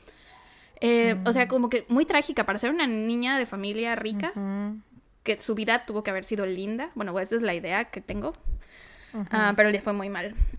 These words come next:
Speaker 1: Eh, la reina Victoria, que era su abuela, decidió hacerse cargo de Alex y se convirtió en su mamá adoptiva. Le escogió los mejores tutores,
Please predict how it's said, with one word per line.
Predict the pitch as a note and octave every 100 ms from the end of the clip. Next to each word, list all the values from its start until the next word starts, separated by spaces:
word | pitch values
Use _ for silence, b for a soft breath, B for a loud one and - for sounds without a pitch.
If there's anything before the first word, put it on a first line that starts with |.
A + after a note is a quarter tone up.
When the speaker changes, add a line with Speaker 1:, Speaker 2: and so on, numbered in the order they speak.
| -
Speaker 1:
Eh, | A#3 A3+ A3 A#3
la | A#3+
reina | C4 C4+
Victoria, | D4 C#4+ C4+ B3+ B3
que | B3
era | E3+
su | G3+ A#3
abuela, | B3 A#3+ G#3+ C4
decidió | G#3+ G3+ G#3+ G#3+ F#3
hacerse | G#3 G3+ G#3
cargo | F#3+ G3+
de | G#3+
Alex | A#3+ B3 B3+ -
y | A#3+ A3
se | G#3+
convirtió | G3+ G3+ G#3
en | G#3
su | G#3 A3+
mamá | G3 F#3+ F#3+ G3
adoptiva. | - G3+ G3 - A3 B3 C4
Le | G#3
escogió | - G3 - G#3 G#3+ G#3+
los | G3+
mejores | G3+ G3+ F#3+ -
tutores, | A#3 C#4 C#4+ C#4+ C#4+ C#4+